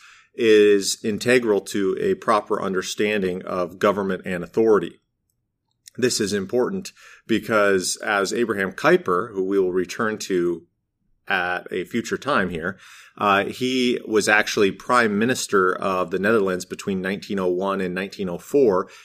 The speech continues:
He was a very famous Dutch theologian. One of his famous quotes on this issue of God's sovereignty and authority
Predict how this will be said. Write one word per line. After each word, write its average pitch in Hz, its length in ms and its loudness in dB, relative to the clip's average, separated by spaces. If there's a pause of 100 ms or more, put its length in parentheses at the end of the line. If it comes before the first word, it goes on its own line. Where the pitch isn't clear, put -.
(100)
He 110 60 -2
was 104 120 0
a 101 60 -2
very 120 220 8
famous 110 460 2
Dutch 107 420 0
theologian. 95 680 0 (340)
One 123 180 4
of 131 100 4
his 117 260 2
famous 123 360 0
quotes 120 340 0
on 107 120 2
this 101 180 0
issue 110 360 2
of 87 160 -2
God's 101 680 0
sovereignty 110 800 0
and - 100 -8
authority 120 640 4